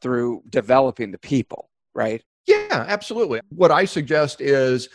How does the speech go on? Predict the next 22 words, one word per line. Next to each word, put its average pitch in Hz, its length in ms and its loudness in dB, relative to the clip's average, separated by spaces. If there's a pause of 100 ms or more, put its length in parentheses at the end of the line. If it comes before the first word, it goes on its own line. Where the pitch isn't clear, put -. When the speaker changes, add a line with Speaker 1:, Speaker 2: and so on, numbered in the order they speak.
(200)
Speaker 2:
let's 220 160 -2
look 214 140 2
at 180 80 -2
some 175 140 0
of 160 40 0
your 135 120 2
top 143 300 -2
people - 480 -4 (120)
and 127 680 0 (260)
let's 175 260 -2
look 175 200 -2
at, 135 420 2 (100)
okay, 127 360 2
we 139 160 -6
can 156 160 -6
use 135 240 -2
their 135 220 4
numbers 117 800 0
as 120 180 -4
kind 123 200 0
of 110 80 0
a 104 80 2